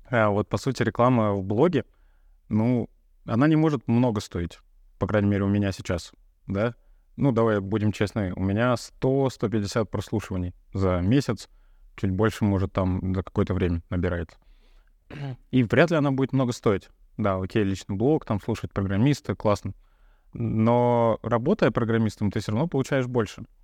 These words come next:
Тогда есть ли смысл вообще в рекламе? То есть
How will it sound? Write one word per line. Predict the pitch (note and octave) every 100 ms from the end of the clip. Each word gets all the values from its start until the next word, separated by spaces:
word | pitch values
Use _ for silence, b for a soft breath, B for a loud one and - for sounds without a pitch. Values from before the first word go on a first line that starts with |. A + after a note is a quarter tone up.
| _ _ - - -
Тогда | A2 B2+
есть | A#2 E3 -
ли | -
смысл | D#3+ D#3 A2
вообще | G2+ - G2+
в |
рекламе? | G2+ G#2+ F#2 F#2+ -
То | G2+
есть | -